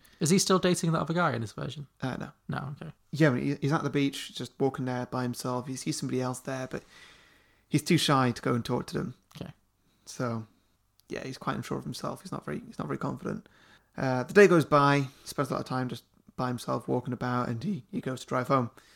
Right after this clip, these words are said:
Speaker 2: On the way, he sees a hitchhiker at the side of the road.
Speaker 1: Mm-hmm.
Speaker 2: And he's been telling himself all day that he really needs to meet some new people and just try and sort of throw himself into these social situations that make him awkward normally. So he pulls over, and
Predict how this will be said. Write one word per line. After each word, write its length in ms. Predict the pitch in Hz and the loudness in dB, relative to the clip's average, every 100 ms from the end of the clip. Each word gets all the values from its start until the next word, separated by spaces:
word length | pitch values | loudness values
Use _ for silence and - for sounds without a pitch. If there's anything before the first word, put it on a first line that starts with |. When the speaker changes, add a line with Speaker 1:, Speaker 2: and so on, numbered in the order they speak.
| - - - | -20 -20 -2
Speaker 2:
On 100 | - | 4
the 60 | 175 | 6
way, 340 | 151 147 147 - _ _ - | 6 6 4 -2 _ _ -10
he 120 | 123 | -2
sees 220 | - 139 | 0 2
a 40 | |
hitchhiker 560 | 123 196 143 123 117 147 - - | 2 2 2 0 -2 -6 -8 -14
at 80 | - | -12
the 60 | |
side 180 | - - | -4 -4
of 60 | 123 | -2
the 60 | |
road. 300 | 131 151 - - _ - | 2 0 0 -10 _ -4
Speaker 1:
Mm-hmm. 140 | 139 208 - | -2 -2 2
Speaker 2:
And 80 | 170 | 2
he's 80 | 135 | 4
been 120 | 147 | 2
telling 200 | 175 165 | 4 4
himself 300 | 143 135 - | 2 0 2
all 120 | 139 | 0
day 240 | 143 135 | 2 2
that 140 | 135 135 | 2 2
he 100 | 135 | 0
really 200 | 139 139 | 2 2
needs 180 | 135 - | 0 -2
to 180 | 147 - - _ _ _ _ _ | -8 -8 -14 _ _ _ _ _
meet 180 | 139 139 | -4 -4
some 160 | - 131 | -2 0
new 160 | 127 | 0
people 680 | - 139 139 135 131 131 127 | 0 -2 0 2 4 4 4
and 160 | 120 117 | 2 0
just 180 | 117 | -4
try 120 | - 135 | 0 0
and 80 | |
sort 180 | 120 139 | 0 -2
of 60 | - - | -4 -20
throw 340 | - - 147 139 | -20 2 6 6
himself 360 | 127 135 131 | 6 0 -2
into 200 | 131 - | -4 -4
these 100 | 127 | -4
social 240 | - 131 - | 0 -2 -2
situations 640 | 135 139 131 123 - 127 | -4 -2 -2 -2 -4 -4
that 280 | - 135 - | -4 -6 -4
make 260 | 131 131 - | 2 2 2
him 80 | 131 | 2
awkward 380 | 139 - - - | 2 0 -6 -2
normally. 360 | 135 135 - | -2 -2 -4
So 360 | - - 143 135 - - - | -6 -4 -2 -4 -8 -20 -8
he 100 | - | -6
pulls 280 | 135 147 127 | 2 2 6
over, 360 | 127 131 143 139 _ _ _ _ _ _ - | 6 4 0 -6 _ _ _ _ _ _ -10
and 520 | 139 127 123 120 | -6 -4 -4 -6